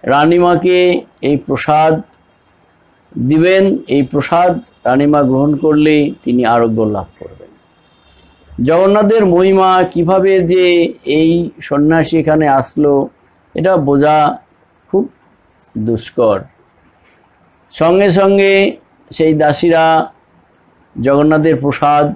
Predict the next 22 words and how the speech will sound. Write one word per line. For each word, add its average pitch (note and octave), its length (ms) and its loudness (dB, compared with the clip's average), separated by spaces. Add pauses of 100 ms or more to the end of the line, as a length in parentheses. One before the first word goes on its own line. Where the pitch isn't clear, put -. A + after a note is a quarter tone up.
(200)
নির্মাল্য C#3+ 540 0
এনে C#3 220 2
দিলেন C#3+ 480 0 (400)
এবং C#3+ 540 0
বিষ্ণুপ্রিয়া C#3 760 -2
তখন C#3 540 0 (560)
তার C3+ 160 0
মাকে C#3+ 640 0 (500)
জগন্নাথের D3 560 2
কথা D3 240 2
বললেন D3+ 640 2 (520)
এবং D3 240 0
তার D3+ 180 2
মাও E3 400 2
এই E3 160 0
জগন্নাথের D3+ 680 0
প্রসাদের C#3+ 760 -2
কথা C3+ 600 0 (500)
শুনে D#3+ 440 0
খুব D3+ 300 0
আনন্দিত C#3 480 0
হলেন। D#3 500 0